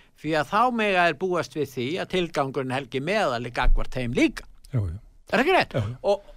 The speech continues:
Speaker 1: það, það er það sem er. Menn þora ekkert að hjóla í
Speaker 2: Nei,
Speaker 1: rúv.
Speaker 2: nei, rúv er með ógnarvald á íslenskri frétta- og umræðumiðlun. Það
Speaker 1: Já.
Speaker 2: eru þeir sem að ákveða og geta búið til nánast, eh, eh, frásagnir, eh, sem að koma þessum í hag og hinum í óhag og svo framvegis, og þetta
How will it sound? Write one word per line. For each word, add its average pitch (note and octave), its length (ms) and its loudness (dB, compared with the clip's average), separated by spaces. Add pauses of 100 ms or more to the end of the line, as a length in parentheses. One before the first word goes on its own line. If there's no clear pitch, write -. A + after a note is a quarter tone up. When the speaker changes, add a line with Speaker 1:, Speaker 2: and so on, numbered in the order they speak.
Speaker 1:
það, G#3 240 2
það C#4 220 2
er F#3+ 40 -2
það - 220 -6
sem G#3+ 240 -4
er. C4 160 -4 (220)
Menn F#3+ 180 0
þora E4+ 400 0
ekkert B2 220 -2
að A#2 100 -6
hjóla G#3 400 -2
í A#2+ 80 -4
Speaker 2:
Nei, B2 120 4
Speaker 1:
rúv. G#2 120 4
Speaker 2:
nei, A2 160 0
rúv C3 320 2
er A#2 80 2 (160)
með A2 240 -2
ógnarvald A#2+ 960 -2
á G#2+ 160 -4 (320)
íslenskri G#2 640 -4
frétta- B2 400 -2
og G#2 300 -4
umræðumiðlun. A2 840 -4
Það - 60 -14
Speaker 1:
Já. G#2+ 160 -2
Speaker 2:
eru G#2+ 80 -4
þeir C3+ 340 0
sem A2 220 -4
að F#2+ 160 -4
ákveða G#2+ 640 -4
og G#2+ 160 -6
geta G#2 280 -8 (140)
búið B2+ 380 0
til C3+ 420 -2
nánast, G2 560 -6
eh, F#2 480 -4
eh, G#2 1200 -10
frásagnir, A#2 880 -2
eh, G#2 280 -8
sem G2 220 -4
að F#2+ 180 -6
koma G2+ 260 -2
þessum A#2 420 -4
í G2 100 -4
hag G#2 360 -4
og G2 120 -4
hinum A#2 320 0
í G2 80 -2
óhag F#2+ 440 -2
og G2 80 -10
svo F2+ 100 -8
framvegis, F#2+ 420 -6
og F#2+ 100 -8
þetta A2 300 -6